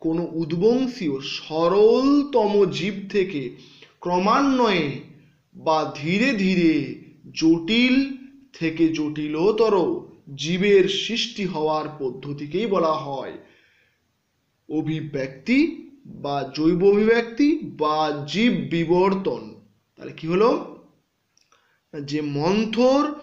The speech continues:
গতিশীল ধারাবাহিক প্রক্রিয়ায় সরলতম জীব থেকে জটিল এবং জটিলতর জীবের আবির্ভাব ঘটে,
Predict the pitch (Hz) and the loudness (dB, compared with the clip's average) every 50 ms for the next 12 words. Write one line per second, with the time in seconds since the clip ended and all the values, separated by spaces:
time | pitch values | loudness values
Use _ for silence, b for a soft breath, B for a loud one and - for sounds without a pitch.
0 | B B B B B 139 131 135 156 170 190 185 302 311 294 - - - 185 180 | B B B B B -16 -4 0 2 4 4 4 4 4 4 2 0 -4 -4 -4
1 | 180 170 156 147 147 147 B B B B B - 131 123 - 127 139 147 156 160 | -2 -2 -2 -4 -6 -8 B B B B B -18 -16 -14 -12 -10 -8 -6 -4 -2
2 | 156 165 165 175 220 285 294 302 - - 233 208 - - - 175 160 147 - - | -2 0 2 2 4 4 4 2 2 0 -2 -2 -2 -4 -8 -6 -4 -4 -4 -6
3 | - - - - - _ _ _ _ _ _ _ - - - - - - 143 147 | -8 -14 -16 -20 -20 _ _ _ _ _ _ _ -16 -12 -12 -12 -10 -10 -8 -6
4 | 151 170 190 220 277 311 311 311 302 269 262 247 226 175 - 185 190 - - - | -2 0 2 4 4 4 2 2 0 0 0 2 2 0 0 -2 -4 -6 -6 -6
5 | - 180 - - 170 156 143 123 120 - - B B B B B B B - 139 | -6 -6 -4 -2 -2 -2 -2 -4 -6 -8 -12 B B B B B B B -20 -18
6 | 131 - - 156 160 165 165 - 226 247 277 302 311 320 359 - - - - - | -12 -6 0 2 2 2 2 2 2 4 6 6 6 4 4 2 0 -6 -12 -16
7 | - - _ _ _ _ - 151 151 147 165 180 180 180 175 151 135 139 151 147 | -20 -20 _ _ _ _ -10 -8 -6 -4 -4 -2 -2 -2 -4 -4 -6 -6 -6 -6
8 | 147 143 156 165 160 156 160 170 196 233 269 254 - 233 190 165 139 123 117 - | -6 -6 -6 -6 -4 -2 0 2 4 4 4 4 2 0 0 0 -2 -6 -10 -14
9 | - _ _ _ _ _ - 139 139 - - 160 180 180 208 202 185 - - - | -18 _ _ _ _ _ -20 -20 -16 -12 -8 -6 -2 0 2 2 2 2 0 -4
10 | - - - - _ _ _ _ _ _ - 117 143 143 165 226 262 240 190 185 | -10 -14 -18 -20 _ _ _ _ _ _ -16 -14 -8 -2 0 0 2 2 0 -2
11 | 160 160 147 143 - - 127 123 - 156 160 160 156 151 139 127 - - | -4 -4 -6 -10 -14 -16 -14 -8 -2 0 2 2 2 2 0 -6 -8 -12